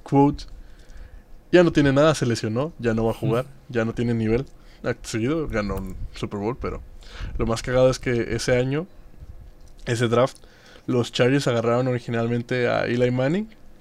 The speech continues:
Speaker 1: y los Giants agarraron a Philip Rivers.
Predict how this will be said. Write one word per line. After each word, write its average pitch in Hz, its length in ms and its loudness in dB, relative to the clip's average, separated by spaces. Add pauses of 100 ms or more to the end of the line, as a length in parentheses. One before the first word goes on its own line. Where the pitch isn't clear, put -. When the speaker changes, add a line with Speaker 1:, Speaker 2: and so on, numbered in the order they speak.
(520)
Speaker 1:
y 143 80 0
los 113 220 0
Giants 131 540 -2
agarraron 110 480 -2
a 104 140 -4
Philip 113 280 -4
Rivers. 127 380 -2